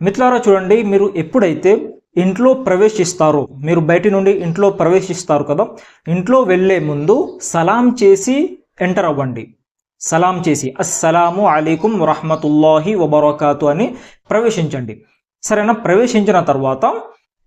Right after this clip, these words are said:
కుల్ హువల్లాహు సూరా, సూరే ఇఖ్లాస్ మూడు సార్లు చదవండి. మీకు అందరికీ గుర్తు అయ్యే ఉంటుంది, మనం నమాజులో చదువుతాం కదా, "కుల్ హువల్లాహు అహద్,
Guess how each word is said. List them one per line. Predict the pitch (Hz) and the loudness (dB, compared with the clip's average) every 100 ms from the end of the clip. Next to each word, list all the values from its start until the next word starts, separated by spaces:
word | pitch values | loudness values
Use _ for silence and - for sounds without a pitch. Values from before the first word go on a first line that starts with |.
| _ | _
కుల్ | 190 | 0
హువల్లాహు | 202 220 214 180 180 | 2 2 2 2 0
సూరా, | 175 156 120 - - _ _ | 0 -2 -2 -8 -20 _ _
సూరే | - 190 202 190 | -4 2 2 2
ఇఖ్లాస్ | 170 170 147 - - | 0 0 0 -2 -6
మూడు | 160 214 | 0 2
సార్లు | 202 165 175 | 2 2 2
చదవండి. | 190 139 123 107 - _ - | 0 -2 -4 -8 -16 _ -2
మీకు | 170 170 | 0 0
అందరికీ | 170 190 190 | 0 -2 0
గుర్తు | 190 170 170 | 0 0 0
అయ్యే | 180 170 190 | 0 4 2
ఉంటుంది, | 180 180 175 | 2 -2 -2
మనం | 170 165 160 | -2 0 0
నమాజులో | 165 180 180 185 | 0 2 4 2
చదువుతాం | 180 180 190 190 | 2 2 2 2
కదా, | 196 208 - - _ _ _ | 0 -2 -4 -12 _ _ _
"కుల్ | 196 190 | -2 0
హువల్లాహు | 165 214 180 170 165 175 185 160 165 | 0 0 2 2 2 4 2 0 0
అహద్, | 175 - 202 208 | 0 0 -2 0